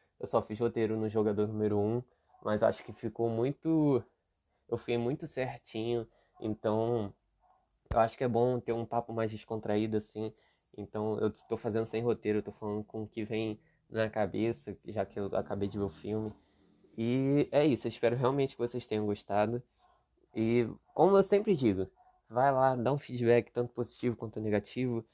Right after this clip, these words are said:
É, fala comigo, dá, faz sua crítica, diga o que gostou, diga o que não gostou, que isso tudo me aux-, me ajuda muito a trazer um conteúdo melhor pra vocês. E se você quiser participar de um episódio aqui comigo,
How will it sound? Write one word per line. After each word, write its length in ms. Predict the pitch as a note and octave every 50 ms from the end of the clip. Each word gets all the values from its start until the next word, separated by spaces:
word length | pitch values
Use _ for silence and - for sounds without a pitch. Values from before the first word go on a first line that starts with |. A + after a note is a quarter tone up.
| _ _ _ _ _ _ _ _
É, 240 | - G#2+ G#2+ A2 A2
fala 260 | - - A#2 B2+ C#3
comigo, 640 | C#3 - B2 A#2 A#2 A#2 B2 B2+ A2 A#2+ B2 A#2+ A2+ - _ _ _ _ -
dá, 340 | - A2+ G#2+ A#2 B2+ B2 - - _ _ _ _ _ _ _ _ _ _ _ _ _
faz 220 | - B2 C3+ C#3 -
sua 160 | - A#2 G#2
crítica, 520 | - - A#2 B2 B2 - - - A#2+ G#2+ - _ _ _ _ -
diga 260 | A#2 C3 C3 B2+ C3+
o 40 | B2
que 140 | - - B2
gostou, 380 | A#2+ A#2+ A2+ - - B2+ B2+
diga 240 | B2 G#2+ B2 A#2 A#2
o 40 | A2
que 120 | - -
não 140 | A#2 A2+ A2+
gostou, 480 | A2 A2 A2 - - C3 C3 C3 B2 - _ _ _ _ _
que 100 | - A#2+
isso 460 | A#2+ A#2 A#2+ B2 - - B2+ A#2+ B2 - - _ _ _ _ -
tudo 400 | C3 C#3 C#3+ D3 D#3+ D#3 - - _ -
me 180 | B2+ B2+ C3
aux-, 260 | B2+ C3 C3+ - - _ -
me 100 | B2 B2
ajuda 340 | B2 B2 C3 C#3 D3 D#3+
muito 380 | D#3 B2+ A#2 B2+ D3 D#3 - _ _ _ _ _ _ _ _ -
a 220 | A2 A2+ A#2+ B2+ -
trazer 320 | - B2 B2 A2+ - B2
um 80 | B2 B2
conteúdo 440 | B2+ B2+ A#2+ C3 B2+ B2 A#2+ B2 B2
melhor 280 | A#2+ A#2+ A#2 A#2+ A#2+
pra 120 | - A#2+ A#2+
vocês. 440 | A#2+ A#2+ - - - - - - - - _ _ _ _ _ _ _ _ _ -
E 80 | D3+ D3
se 140 | - G3+
você 240 | F3 G#3 G#3 G3+ F3+
quiser 320 | - F3+ E3 D3+ F3+ F3+ F3+
participar 460 | - C#3+ - - - - - C3 C3
de 80 | C3+
um 100 | C3 C3+
episódio 440 | C3+ B2+ - A#2+ B2+ B2+ B2 B2 B2+
aqui 140 | B2 - B2
comigo, 420 | - B2+ C3 C3+ C#3 C3 C3 C#3+